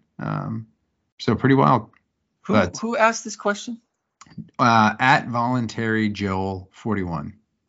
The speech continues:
Speaker 2: Uh, Joel, thank you for the question. I appreciate you
Speaker 1: <laughs>
Speaker 2: ask-, asking the question and being a part of the show. Um, it's, this is a terrible take.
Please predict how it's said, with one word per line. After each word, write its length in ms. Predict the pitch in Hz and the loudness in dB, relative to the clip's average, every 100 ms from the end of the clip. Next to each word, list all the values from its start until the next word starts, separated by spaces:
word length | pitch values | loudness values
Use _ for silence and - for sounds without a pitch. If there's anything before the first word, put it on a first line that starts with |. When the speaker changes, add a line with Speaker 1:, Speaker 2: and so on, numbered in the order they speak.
| _ _ _ _ _ _ _ _ _ _ - - - | _ _ _ _ _ _ _ _ _ _ -20 -20 -6
Speaker 2:
Uh, 440 | 120 120 113 101 - _ _ _ _ _ _ | 0 2 0 -2 -8 _ _ _ _ _ _
Joel, 360 | 131 - 190 185 | 0 0 0 -2
thank 280 | 156 175 180 | -2 -2 -4
you 60 | |
for 140 | 170 123 | -8 -8
the 60 | |
question. 480 | - 104 - 117 127 _ _ _ | -6 -6 -6 -10 -12 _ _ _
I 120 | 113 | -4
appreciate 600 | 104 - 120 - 113 101 | -4 -4 -8 -4 -4 -4
you 180 | 113 107 | -8 0
Speaker 1:
<laughs> 20 | 180 | 2
Speaker 2:
ask-, 360 | 135 160 170 | 4 2 0
asking 540 | 127 113 107 113 117 107 | -4 -2 -2 -2 -4 -6
the 60 | |
question 400 | 101 117 117 117 | -4 -4 -4 -6
and 120 | 113 | -6
being 160 | 104 101 | -6 -6
a 60 | 95 | -8
part 240 | 110 110 | -6 -4
of 60 | 98 | -6
the 60 | |
show. 400 | 92 104 110 135 _ _ _ - - | -8 -6 -6 -6 _ _ _ -20 -10
Um, 560 | 117 117 113 107 98 101 _ _ _ _ | -4 -2 -2 -4 -6 -12 _ _ _ _
it's, 220 | 139 151 - | 0 0 0
this 260 | 147 160 | -2 -2
is 140 | 165 143 | -4 -6
a 60 | |
terrible 540 | 120 - 135 127 110 101 | -8 -2 2 4 2 -4
take. 360 | 104 87 - | -8 -8 -10